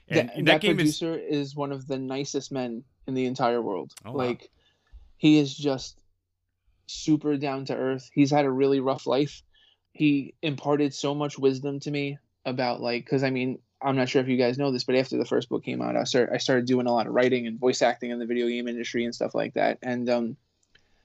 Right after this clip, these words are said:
Speaker 2: I learned a lot from him about, like, you know, mores in the, in, in the industry, like, how to,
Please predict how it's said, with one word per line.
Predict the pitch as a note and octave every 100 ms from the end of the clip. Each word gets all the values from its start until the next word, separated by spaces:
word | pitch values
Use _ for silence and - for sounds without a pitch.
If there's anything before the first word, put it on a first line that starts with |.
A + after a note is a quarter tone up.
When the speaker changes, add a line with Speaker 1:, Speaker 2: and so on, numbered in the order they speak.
| _
Speaker 2:
I | C3
learned | D3 C#3
a |
lot | C3+ C3 B2+
from | C#3+
him | C3+ C3 C3 _ _ _ _
about, | D3 C#3 G#2+
like, | B2+ A#2+
you | - B2+
know, | A#2+ A#2+ - _ _
mores | F3 D3 D3 C#3+ C#3 C#3 C3+ C3
in | B2+
the, | B2 A2+ -
in, | D3 C3 -
in | D3+
the | C3 C3
industry, | C3 C3 - C3
like, | B2+ A#2
how | C3
to, | B2 A#2